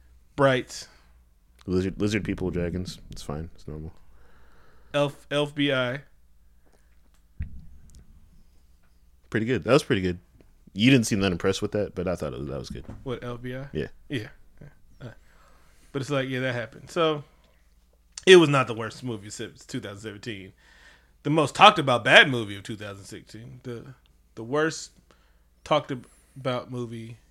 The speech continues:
Speaker 1: two thousand seventeen. So, if we equivalent eleven million people, eleven million streams, you gotta at least time that by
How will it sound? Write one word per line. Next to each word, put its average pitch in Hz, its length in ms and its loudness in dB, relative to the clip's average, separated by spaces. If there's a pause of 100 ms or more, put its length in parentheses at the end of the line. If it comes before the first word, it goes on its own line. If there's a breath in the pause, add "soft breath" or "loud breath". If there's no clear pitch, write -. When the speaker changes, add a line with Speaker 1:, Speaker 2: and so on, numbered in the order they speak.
(280)
Speaker 1:
two 135 120 -16
thousand 101 260 -14
seventeen. - 640 -20 (680 soft breath)
So, 170 200 2
if 147 60 2
we 220 100 4
equivalent 180 680 4
eleven 151 320 2
million 156 220 0
people, 135 440 -4
eleven 139 300 -4
million 131 240 -4
streams, 117 760 -6 (1500)
you 135 80 -10
gotta 143 140 2
at 123 60 -2
least 135 200 -4
time 113 220 -6
that 110 120 -10
by 71 160 -12